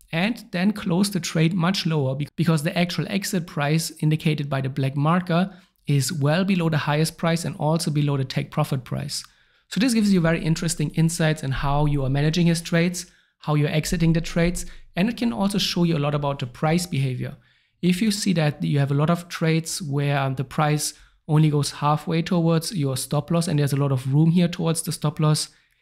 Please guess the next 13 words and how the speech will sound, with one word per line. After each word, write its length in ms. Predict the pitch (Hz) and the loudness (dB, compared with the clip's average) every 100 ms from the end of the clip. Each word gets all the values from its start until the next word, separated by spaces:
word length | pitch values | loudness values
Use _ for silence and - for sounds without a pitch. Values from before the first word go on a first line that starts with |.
| _ | _
it 100 | 180 | -2
could 220 | 180 220 | 0 0
mean 200 | 208 196 | 2 2
that 160 | 170 160 | 2 -2
you 100 | 151 | -2
are 60 | |
setting 340 | 143 160 151 147 | -2 -2 0 0
your 80 | 135 | -2
stop 280 | - 151 | -2 -4
loss 200 | 147 135 | -4 -6
too 220 | - - 147 | -6 -2 -2
far 280 | - 143 | 0 0
away 420 | 143 131 151 202 | 2 2 2 0